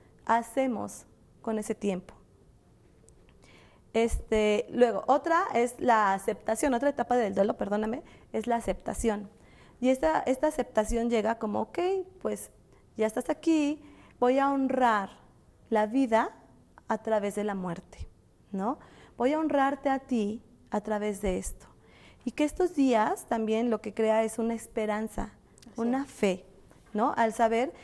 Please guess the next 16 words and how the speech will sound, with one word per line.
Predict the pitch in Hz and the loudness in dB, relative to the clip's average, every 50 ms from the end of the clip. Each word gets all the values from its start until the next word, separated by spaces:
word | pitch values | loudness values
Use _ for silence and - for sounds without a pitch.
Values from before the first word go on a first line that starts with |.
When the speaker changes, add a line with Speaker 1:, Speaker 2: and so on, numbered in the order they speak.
| - - - | -20 -20 -6
Speaker 1:
que | - 254 | -6 -2
por | - 262 247 | 0 2 2
lo | 262 262 | 2 2
menos | 262 277 302 330 359 349 302 311 359 359 - | 2 2 2 2 2 2 2 2 0 0 -2
unos | - - 320 370 403 403 392 - | 0 0 2 2 0 -2 -4 -4
días | 262 262 277 302 294 262 269 262 - | -2 0 0 2 2 0 -2 -2 -2
en | 214 214 220 | -2 -2 0
el | 208 208 220 233 | 0 0 0 0
año | 240 254 269 254 233 226 269 392 453 - - - - - - _ _ - - - - - 240 220 | 0 2 2 2 2 2 0 -2 -4 -8 -16 -20 -20 -20 -20 _ _ -20 -20 -20 -14 -6 4 4
va, | 254 254 262 269 277 277 - - - - | 6 6 6 2 0 -2 -4 -8 -10 -2
vas | 208 254 254 277 311 302 294 - - | 2 4 4 4 4 0 -2 -2 -4
a | 311 - | -2 0
permitirte | 294 269 254 247 226 214 - 247 254 262 - - 226 220 262 | 2 2 2 2 -2 -4 -2 0 0 0 0 0 0 0 2
regresar | 262 220 202 190 202 196 190 - - 214 208 208 226 - - | 2 0 -2 0 0 -2 -2 0 2 2 2 2 0 -2 -4
conmigo. | - 208 208 202 196 190 185 - 208 - - - - - - - _ - | -6 -6 -4 -4 -4 -4 -4 -6 -10 -16 -16 -20 -20 -20 -20 -20 _ -6
Entonces, | - 220 - - 262 269 262 - 233 226 247 330 370 - | -6 -4 2 4 4 4 4 2 2 2 2 0 0 -4